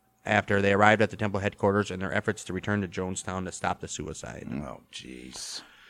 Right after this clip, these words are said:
Speaker 2: Man, these people are brainwashed.
Speaker 1: Yeah, you just fucking, especially
Speaker 2: Hey.
Speaker 1: doing it with a knife.
Speaker 2: Right,
Speaker 1: Oh
Speaker 2: they didn't
Speaker 1: my
Speaker 2: even take
Speaker 1: God.
Speaker 2: poison. They just like, "All right.
Speaker 1: Stupid.
Speaker 2: Get the suicide knife."
Speaker 1: <laughs>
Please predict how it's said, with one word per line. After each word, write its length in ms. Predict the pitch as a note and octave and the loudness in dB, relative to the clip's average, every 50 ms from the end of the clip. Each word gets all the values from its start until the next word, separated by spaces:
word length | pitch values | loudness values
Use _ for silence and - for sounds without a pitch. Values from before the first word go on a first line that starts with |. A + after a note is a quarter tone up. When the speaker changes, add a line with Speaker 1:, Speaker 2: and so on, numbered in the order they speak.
| - - - | -18 -8 -2
Speaker 2:
Man, 200 | B2+ E3+ E3+ A#2+ | 0 2 2 2
these 120 | G2 E2 | 0 0
people 260 | - B2+ G#2+ D#3 F#3 - | 0 0 2 2 2 0
are 80 | E2 | 0
brainwashed. 640 | - - F2 E2+ E2 E2 E2 E2 D#2+ D#2+ D2+ D2+ - A#2+ B2+ | 2 2 2 2 2 0 0 0 2 2 2 2 2 0 0
Speaker 1:
Yeah, 200 | C#3 D3+ D#3+ D#3 | 0 2 2 0
you 100 | C3+ A2+ | 0 -2
just 200 | A2 G#2+ G#2 - | -4 -6 -8 -10
fucking, 360 | - - - - - C3 A#2 A2+ _ _ _ _ _ _ _ _ _ _ _ _ _ _ _ - | -10 -12 -16 -14 -14 -14 -16 -16 _ _ _ _ _ _ _ _ _ _ _ _ _ _ _ -6
especially 360 | - F3 F#3+ D#3+ B2+ D#3+ A#2 | 0 0 2 4 2 2 0
Speaker 2:
Hey. 40 | G#2 - - | -2 -6 -2
Speaker 1:
doing 160 | - B2+ C#3+ C#3+ | 2 4 4 4
it 40 | |
with 120 | A#2 A2+ G#2 | 4 2 0
a 60 | G#2 | 0
knife. 420 | F#2+ F#2+ G#2+ C#3 F#3+ A3+ G#3+ - | 4 6 8 8 8 6 4 2
Speaker 2:
Right, 80 | D3 E3 | -2 0
Speaker 1:
Oh 40 | F3 | 2
Speaker 2:
they 60 | D#3 G#2 | 2 2
didn't 160 | - F#3+ - | 2 0 0
Speaker 1:
my 60 | D#3+ D3+ | 0 -2
Speaker 2:
even 140 | A2+ F2+ | -2 -2
take 120 | F2+ A2 G#2+ | -4 -4 -2
Speaker 1:
God. 260 | D3+ F3+ F#3+ B2+ B2+ | 0 0 2 2 4
Speaker 2:
poison. 300 | D3+ F3 C3 G2+ F2+ E2 | 4 4 2 2 -2 -6
They 160 | E2 G#2 A#2 A2 | -8 -10 -10 -10
just 100 | G2 F#2 | -10 -10
like, 160 | F2+ E2 D#2+ E2 | -10 -10 -10 -8
"All 80 | F2+ A2 | -8 -8
right. 320 | A#2 G2 F2 F#2 G#2+ - - - - - - - - E2+ F2+ _ _ _ | -6 -6 -6 -6 -6 -8 -10 -14 -20 -20 -20 -20 -20 -20 -20 _ _ _
Speaker 1:
Stupid. 840 | - - - - - - - - - - F#3 A3 A3 - - A#2+ G2+ | -12 -8 -6 -4 -4 -4 -6 -8 -4 0 2 2 2 2 0 -6 -4
Speaker 2:
Get 120 | - - - | -6 -8 -8
the 60 | - | -6
suicide 420 | - C3 B2+ G#2 - F#2 E2+ E2 | -4 -2 -2 0 0 0 0 0
knife." 400 | E2 E2 E2 D#2 - - - - - | -2 -6 -8 -8 -10 -12 -12 -14 -14
Speaker 1:
<laughs> 60 | - | -16